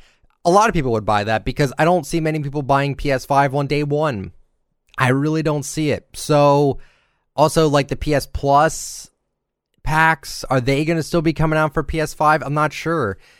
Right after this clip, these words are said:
because I didn't even realize this, but the last PlayStation Celebration pack that we just got, that finishes up the set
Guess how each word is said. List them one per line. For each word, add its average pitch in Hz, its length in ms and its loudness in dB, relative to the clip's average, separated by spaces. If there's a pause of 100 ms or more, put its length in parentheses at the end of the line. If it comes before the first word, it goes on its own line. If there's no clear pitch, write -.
(160)
because 156 440 2
I 151 80 2
didn't 165 180 0
even 151 160 0
realize 147 400 2
this, 110 320 -2
but - 140 -12
the 147 80 -2
last 156 280 2
PlayStation 151 480 -4
Celebration 143 520 -2
pack 117 240 -2
that 113 80 -6
we 107 80 -2
just 98 220 -10
got, 101 300 0 (480)
that 147 460 2
finishes 147 460 -4
up 143 140 -4
the 127 100 -8
set 156 520 0